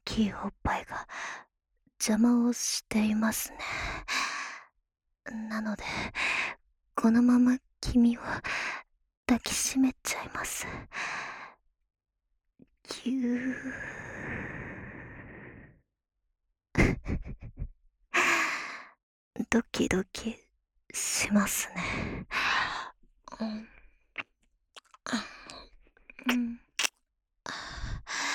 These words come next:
体全体で君の存在を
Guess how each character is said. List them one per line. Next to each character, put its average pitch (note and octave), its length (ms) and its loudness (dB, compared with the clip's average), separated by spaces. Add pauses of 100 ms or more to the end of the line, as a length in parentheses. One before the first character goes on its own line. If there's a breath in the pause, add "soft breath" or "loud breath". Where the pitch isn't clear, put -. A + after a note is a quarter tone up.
(1500 loud breath)
体 G#3+ 580 4
全 A3 340 4
体 A#3 320 6
で A3+ 140 2 (1080 loud breath)
君 G3+ 320 2
の G#3 100 4
存 - 380 -2
在 G#3 300 2
を G#3+ 200 0